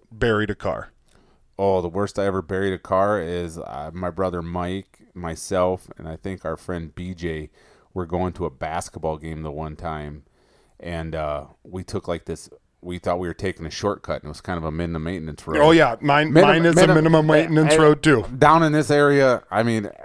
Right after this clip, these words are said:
Speaker 2: most areas, i-, if you mention minimum, minimum maintenance road, yeah, yeah. We were going down that, and we just thought it was a couple little small snowdrifts.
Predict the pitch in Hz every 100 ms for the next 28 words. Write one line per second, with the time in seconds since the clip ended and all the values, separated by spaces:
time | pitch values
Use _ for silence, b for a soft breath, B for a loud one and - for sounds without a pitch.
0 | - 131 147 139 - 110 101 92 101 98
1 | - 95 104 107 113 113 107 104 104 104
2 | 98 95 - 107 110 117 110 95 98 104
3 | 104 104 104 101 101 101 _ - 92 71
4 | 52 104 107 101 95 71 - b b b
5 | - 120 135 110 120 107 110 120 101 92
6 | 120 151 - 98 92 87 85 - 98 87
7 | 95 98 - 98 90 82 104 104 90 82
8 | 78 -